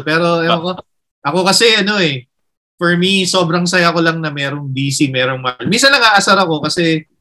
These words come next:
Speaker 1: parang, ba't kailangan pag-awayan? Pero actually,
Speaker 2: Hmm.
Speaker 1: pinapanood
Speaker 2: Ay,
Speaker 1: ko
Speaker 2: nakaka-, ayun yung sinasabi ko, di ba? Yung,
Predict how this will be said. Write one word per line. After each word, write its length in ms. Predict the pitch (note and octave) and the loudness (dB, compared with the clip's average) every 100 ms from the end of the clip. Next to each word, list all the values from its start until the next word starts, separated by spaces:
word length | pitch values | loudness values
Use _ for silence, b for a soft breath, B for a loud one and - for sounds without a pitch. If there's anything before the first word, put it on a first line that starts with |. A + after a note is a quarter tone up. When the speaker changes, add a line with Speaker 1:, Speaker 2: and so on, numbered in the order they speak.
| _ _ - | _ _ -10
Speaker 1:
parang, 480 | C#3 E3+ F#3 E3 - | -4 -4 -4 -8 -10
ba't 300 | - B2+ - | -10 -10 0
kailangan 320 | F3+ F3 E3 | 2 4 4
pag-awayan? 560 | E3 D#3 C#3 B2+ C3+ C#3 | 4 4 4 4 4 2
Pero 200 | D3 D3+ | 0 2
actually, 720 | C#3+ - D#3+ D#3+ C#3 B2+ - | 2 2 2 2 0 -4 -10
Speaker 2:
Hmm. 100 | - - _ _ | -20 -20 _ _
Speaker 1:
pinapanood 320 | D3 D3 F3 | -4 -2 2
Speaker 2:
Ay, 80 | A#3 | 6
Speaker 1:
ko 80 | C4 C4 | 6 6
Speaker 2:
nakaka-, 240 | B3+ - | 2 2
ayun 220 | A3 B3+ C4 | 2 4 4
yung 160 | C4 C#4 | 4 4
sinasabi 460 | B3+ B3+ A3 F#3+ G3 | 2 4 4 4 2
ko, 100 | G#3+ | 2
di 160 | F#3 D#3 | 0 0
ba? 100 | C#3+ | 2
Yung, 220 | D#3+ D#3+ | 2 -2